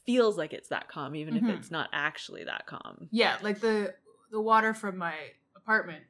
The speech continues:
Speaker 2: looks that calm.
Speaker 1: Yeah,
Speaker 2: But I am
Speaker 1: exactly.
Speaker 2: three feet away and, not three feet away, three blocks away
Speaker 1: <laughs>
Speaker 2: and eleven stories up.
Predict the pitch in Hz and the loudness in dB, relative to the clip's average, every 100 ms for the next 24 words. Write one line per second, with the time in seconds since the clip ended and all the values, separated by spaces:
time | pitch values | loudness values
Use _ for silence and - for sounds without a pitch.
0 | 170 185 175 - 156 143 165 147 143 - | -10 -8 -8 -8 -10 -8 -8 -8 -10 -16
1 | _ _ _ _ _ _ _ - 220 180 | _ _ _ _ _ _ _ 0 4 4
2 | 156 151 151 151 139 113 - - _ _ | 4 -2 -2 -2 -4 -6 -16 -20 _ _
3 | _ _ - - 190 175 175 180 160 151 | _ _ -20 -10 -8 -8 -10 -8 -10 -10
4 | 247 233 - _ _ _ 170 - - - | -12 -16 -20 _ _ _ -10 -10 -16 -20
5 | - - - 202 190 180 156 - 139 110 | -20 -20 -8 -6 -4 0 0 -2 -12 -12
6 | - 277 285 - 302 165 156 165 170 - | -8 -6 -6 -6 -4 -2 -2 -4 -6 -6
7 | 151 151 160 113 - | -4 -4 -2 -4 -6